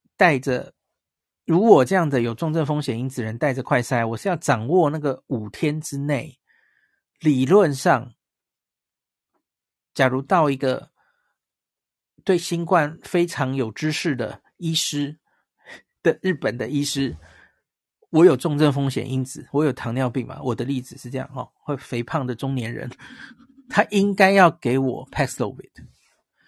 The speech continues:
那日本到底容不容易取得 Paxlovid 是另，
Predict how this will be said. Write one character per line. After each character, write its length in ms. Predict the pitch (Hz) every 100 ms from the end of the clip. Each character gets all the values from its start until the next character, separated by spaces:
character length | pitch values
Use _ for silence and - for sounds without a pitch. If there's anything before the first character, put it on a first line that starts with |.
| - - -
那 140 | 226 -
日 140 | 285
本 180 | 208 147
到 240 | 262 220
底 360 | 165 135 113 _ _ _ _ _ _ _ _ -
容 180 | 180
不 80 | 214
容 200 | 254 196
易 80 | 240
取 280 | - - 131
得 220 | 160 156
Paxlovid 500 | 175 190 180 143 120
是 180 | - -
另， 320 | 208 202 170